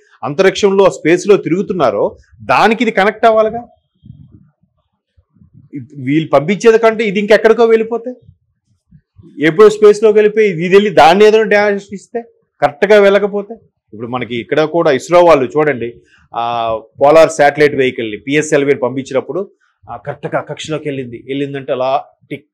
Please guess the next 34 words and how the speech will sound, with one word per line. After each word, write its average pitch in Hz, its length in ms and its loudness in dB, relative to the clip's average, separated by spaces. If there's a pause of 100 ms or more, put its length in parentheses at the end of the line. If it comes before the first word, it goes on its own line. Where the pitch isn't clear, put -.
(140)
టిక్ - 200 -12 (100)
చూపిస్తూ 175 340 -2
ఉంటది. 117 240 -6 (280)
ఒక్కసారి 165 580 0
అప్పుడు 175 240 -2
కక్షలోకి 156 460 -4
వెళ్ళిందంటే 147 380 -8 (280)
అందరిలో 147 360 0
ఈ 143 40 -2
సమ్మయ్య 135 380 -8
అని 156 140 -6
ఊపి 120 220 -16
పీల్చుకుంటారు. 113 460 -16 (340)
మొన్న 151 160 0
చంద్రయాన్ 165 420 0
అది 175 100 -6
fail 175 260 -2
అయినప్పుడు 170 240 -4
ఎంత 175 260 -6
disappoint 175 480 -6
అయ్యారు. 170 260 -12 (600)
ఇక 156 120 0
అందరూ 160 220 2
ఏమి 180 240 2
లేరు 180 220 4
కాబట్టి 135 320 0
మనుషులు 151 420 -10
ఉంటే 196 220 -16 (1300)
ఎంత 147 320 -14 (1000)
దేశాన్ని 196 580 2
కబళించేసే 180 840 0
వార్త 147 400 2
కదా 123 180 -4
అది. 175 260 -6